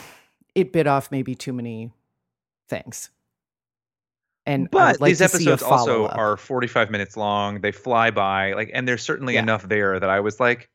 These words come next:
Speaker 2: "I'm not mad." Even the two episodes I didn't like, I was like, "Uh, it's interesting
Speaker 1: Yeah,
Speaker 2: enough."
Speaker 1: and it's like they don't, I mean, yes, some of the episodes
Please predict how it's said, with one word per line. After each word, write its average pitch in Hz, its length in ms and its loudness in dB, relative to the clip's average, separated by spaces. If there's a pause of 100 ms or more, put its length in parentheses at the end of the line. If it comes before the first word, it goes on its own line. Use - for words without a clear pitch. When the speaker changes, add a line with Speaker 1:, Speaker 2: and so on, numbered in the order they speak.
Speaker 2:
"I'm 254 140 -6
not 120 180 0
mad." 98 320 -4
Even 202 200 -6
the 214 80 -4
two 208 140 -2
episodes 196 260 -4
I 170 60 4
didn't 156 220 -4
like, 120 240 2
I 98 100 4
was 104 160 -4
like, 123 180 -2
"Uh, 190 300 0
it's - 160 -18
interesting 90 600 -6
Speaker 1:
Yeah, 226 360 2
Speaker 2:
enough." 139 180 -2
Speaker 1:
and 202 140 2
it's 208 300 -4
like 208 220 -2
they 202 100 -2
don't, 214 800 0 (800)
I 185 60 2
mean, 175 320 0 (100)
yes, 151 280 0
some 143 260 0
of 139 100 -4
the 131 140 -2
episodes 127 720 -6